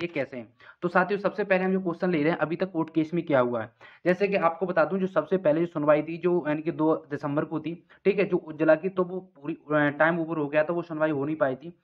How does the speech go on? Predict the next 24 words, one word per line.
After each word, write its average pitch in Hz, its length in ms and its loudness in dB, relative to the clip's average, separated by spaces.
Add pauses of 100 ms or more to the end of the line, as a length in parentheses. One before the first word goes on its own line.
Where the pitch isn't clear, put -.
(180)
तो 185 80 4
जो 196 100 4
next 185 400 0
है 165 220 -2 (220)
जो 165 60 -2
सुनवाई 170 340 4
होगी 156 180 0
वो 190 120 -2
सात 156 220 0
दिसंबर 127 360 -6
को 120 140 -10
होगी, 113 180 -12
ठीक 196 200 -2
है, - 80 2 (440)
तो 175 100 4
ये 185 120 6
सात 160 240 2
दिसंबर 185 300 0
को 185 60 2
होगी। 190 140 -2
और 185 160 2
आपको 165 320 0
बता 151 220 -4
दूं, 160 180 -10